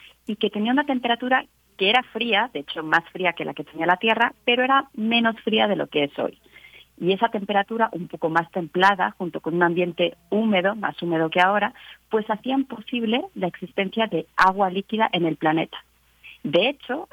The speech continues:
hay, hay algunas estimaciones de que la superficie marciana pudo estar completamente cubierta por un océano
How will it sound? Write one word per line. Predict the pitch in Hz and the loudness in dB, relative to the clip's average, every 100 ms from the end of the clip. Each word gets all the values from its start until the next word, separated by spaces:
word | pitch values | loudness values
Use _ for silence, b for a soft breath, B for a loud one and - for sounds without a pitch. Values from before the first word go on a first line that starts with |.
| - | -2
hay, | 170 175 175 - | -2 -2 -6 0
hay | 165 | 2
algunas | 185 185 190 | 2 0 -4
estimaciones | 190 - 190 170 190 190 214 | -6 -4 -2 0 0 -2 -2
de | 165 | -6
que | 160 160 - | -4 -4 -2
la | 156 - | -4 -4
superficie | 156 165 - 190 | -6 -6 -6 -4
marciana | 214 202 202 202 240 _ - | -2 0 0 0 -2 _ -4
pudo | 214 254 | -2 0
estar | 254 226 - | 0 -2 -2
completamente | 226 190 202 208 196 196 | -6 -4 -4 0 0 0
cubierta | 214 170 175 185 - | -4 -2 0 0 -2
por | - 175 | -2 0
un | 170 | 0
océano | 170 - 170 180 240 | -2 2 2 2 -2